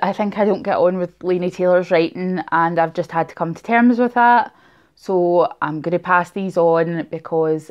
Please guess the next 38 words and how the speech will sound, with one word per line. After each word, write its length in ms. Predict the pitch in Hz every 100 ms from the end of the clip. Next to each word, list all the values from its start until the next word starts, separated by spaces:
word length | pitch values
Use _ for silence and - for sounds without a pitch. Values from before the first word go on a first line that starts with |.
| -
I'm 140 | 160
not 100 | 160
gonna 140 | 170 190
make 160 | 190
myself 360 | 202 196 214 208
feel 280 | - 180 175
bad 400 | 170 165 160 165 -
about 320 | 175 160 -
not 220 | 165 139
liking 360 | 127 - - 156
something 360 | 151 156 170
just 160 | 151 -
because 360 | 165 - 156 156
a 60 |
lot 200 | 156 127
of 60 | 147
other 200 | 131 131
people 320 | - - 139
like 280 | - - -
it. 60 | - -
I'll 180 | 196 -
also 420 | 262 330 - 294
be 360 | 254 254 247 240 -
passing 540 | 226 214 - 226 214 -
on 460 | 196 196 196 202 -
the 480 | 175 196 190 185 185
Daughter 220 | 190 185 202
of 80 |
Smoke 240 | - 202 -
and 100 | 202
Bone 200 | 233 233
trilogy. 560 | 247 226 226 233 240 240 - - _ _
I 40 | - -
think 220 | 233 220
I've 160 | - 202
already 400 | - 208 202 196
given 240 | 202 190
away 560 | 190 190 196 190 185 _